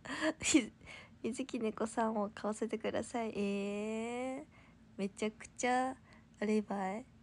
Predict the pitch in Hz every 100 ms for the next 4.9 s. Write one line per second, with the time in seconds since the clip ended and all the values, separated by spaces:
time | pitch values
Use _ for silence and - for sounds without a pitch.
0 | - - - - 214 202 - 190 - -
1 | 190 214 202 180 - 202 196 - - -
2 | - 190 - 202 214 214 196 185 190 190
3 | 175 175 214 220 - - - - - -
4 | - - - - - 202 190 214